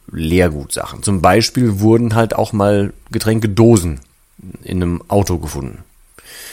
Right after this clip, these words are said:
Oder nach einer langen Fahrt wurde,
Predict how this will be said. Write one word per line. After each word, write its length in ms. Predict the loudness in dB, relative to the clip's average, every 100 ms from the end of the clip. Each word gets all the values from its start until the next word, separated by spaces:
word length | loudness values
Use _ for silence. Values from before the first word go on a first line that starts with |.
| -20 -20 -20 -20 2
Oder 600 | 6 8 8 8 8 6
nach 260 | 4 2 2
einer 120 | 4
langen 280 | 4 2 2
Fahrt 420 | 2 4 2 -4
wurde, 580 | -6 0 2 4 4